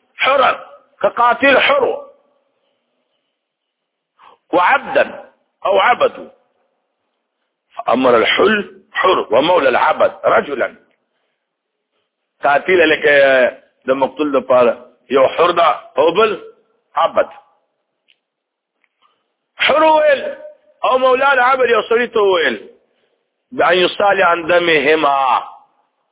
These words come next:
چې جی، ته یو سړی د دوی دواړو د وین نه چې کوم د هلکه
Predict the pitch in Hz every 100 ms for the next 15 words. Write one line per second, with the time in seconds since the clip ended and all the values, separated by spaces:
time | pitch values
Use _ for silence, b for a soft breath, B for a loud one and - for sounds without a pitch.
0 | _ _ _ _ _ _ 135 123 175 190
1 | 170 127 - _ _ _ - 156 180 -
2 | 160 175 196 190 170 - _ _ - 143
3 | 180 185 185 202 196 175 190 202 196 190
4 | 180 185 190 190 180 175 165 170